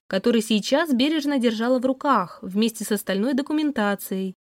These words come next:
которую должна буду передать Андрею.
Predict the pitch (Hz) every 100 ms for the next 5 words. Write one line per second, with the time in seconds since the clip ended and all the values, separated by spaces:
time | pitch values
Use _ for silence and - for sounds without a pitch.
0 | - 196 - 247 381 247 196 185 190 254
1 | 285 285 277 262 190 185 190 196 180 175
2 | 160 160